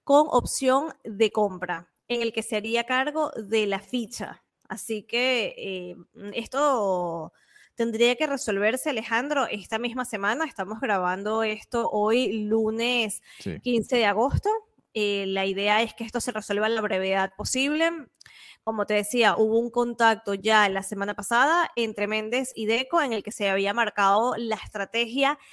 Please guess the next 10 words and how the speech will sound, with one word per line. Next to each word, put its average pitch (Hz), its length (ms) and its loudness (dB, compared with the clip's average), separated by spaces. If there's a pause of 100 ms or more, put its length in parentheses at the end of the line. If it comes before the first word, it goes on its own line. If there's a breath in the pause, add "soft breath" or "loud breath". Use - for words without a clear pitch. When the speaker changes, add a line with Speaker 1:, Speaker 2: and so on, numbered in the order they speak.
(280 loud breath)
Speaker 1:
que 196 260 -4
tenían 208 420 -4
que 240 100 -4
seguir 233 460 -4
para 190 240 0
la 190 220 -2
consecución 202 760 -4
de 220 140 2
este 220 240 -6
fichaje. 294 420 0